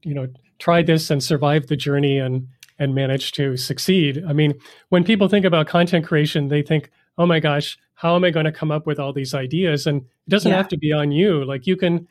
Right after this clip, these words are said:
Speaker 1: bring these other stories and all these other people in, and, and now you've got more, more things to talk about than, than you can handle.
Speaker 2: Exactly. But you need to have that. Otherwise, you are gonna feel a little bit flying in the wind,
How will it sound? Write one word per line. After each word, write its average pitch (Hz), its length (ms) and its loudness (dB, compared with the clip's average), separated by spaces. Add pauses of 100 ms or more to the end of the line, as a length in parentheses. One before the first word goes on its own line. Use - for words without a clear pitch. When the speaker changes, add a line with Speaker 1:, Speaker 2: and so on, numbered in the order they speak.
(420)
Speaker 1:
bring 190 340 2
these 170 220 0
other 165 240 2
stories 165 560 0
and 151 100 -2
all 151 80 0
these 151 260 -2
other 151 200 -4
people 175 360 -4
in, 143 160 -2
and, 139 180 -6 (300)
and 156 100 0
now 175 140 4
you've 180 200 0
got 147 220 -4 (320)
more, 160 520 0
more 165 260 -2
things 165 240 -2
to 170 80 -4
talk 151 240 -4
about 143 280 -8
than, 139 300 -6 (160)
than 147 160 -4
you 143 100 -4
can 131 120 -10
handle. 143 460 -4 (720)
Speaker 2:
Exactly. 156 480 0
But 165 180 0
you 190 120 4
need 220 220 4
to 262 80 2
have 320 320 0
that. 160 260 4
Otherwise, 185 480 2
you 165 100 2
are 165 140 2
gonna 180 220 -4
feel 190 260 0
a - 20 0
little 175 220 -2
bit 233 280 -2
flying 220 360 -4
in 220 80 0
the 214 100 -2
wind, 220 420 -2